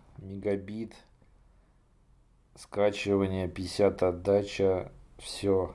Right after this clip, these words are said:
всё, что можно получить на улице, ещё если повезёт. В другое время всё намного хуже. Э, можно купить модем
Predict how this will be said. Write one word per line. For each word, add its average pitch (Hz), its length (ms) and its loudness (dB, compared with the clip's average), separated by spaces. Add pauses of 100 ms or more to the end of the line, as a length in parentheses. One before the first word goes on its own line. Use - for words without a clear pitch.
всё, - 260 -4
что 95 400 0 (1400)
можно 95 460 -2
получить 101 540 0
на 101 140 0
улице, 123 460 4
ещё 101 440 0
если 104 260 0
повезёт. 98 680 0 (2000)
В 92 60 -14
другое 101 480 8
время 107 600 8 (300)
всё 101 260 6
намного 98 440 6
хуже. 117 640 8 (1300)
Э, 95 200 0
можно 98 1200 6
купить 104 500 0
модем 101 760 6